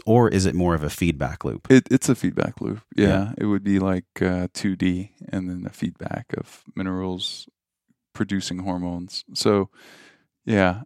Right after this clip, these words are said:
Speaker 2: uh, you can't reduce adequate levels of any of it without those minerals.
Speaker 1: Okay.
Speaker 2: Yeah. So, so to that extent, you're influencing because you're putting more into the system. So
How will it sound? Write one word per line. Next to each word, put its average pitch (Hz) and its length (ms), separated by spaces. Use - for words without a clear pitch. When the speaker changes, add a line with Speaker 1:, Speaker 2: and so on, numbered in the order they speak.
Speaker 2:
uh, 95 340
you 107 80
can't 156 300
reduce 110 560
adequate 98 400
levels 92 400
of 90 100
any 92 220
of 110 120
it 156 140
without 95 400
those 85 260
minerals. - 480
Speaker 1:
Okay. 76 160
Speaker 2:
Yeah. - 360
So, 101 440
so - 180
to - 300
that 95 180
extent, - 540
you're 95 140
influencing 90 680
because 92 260
you're 87 100
putting 92 280
more 90 240
into - 220
the 60 160
system. - 480
So 92 340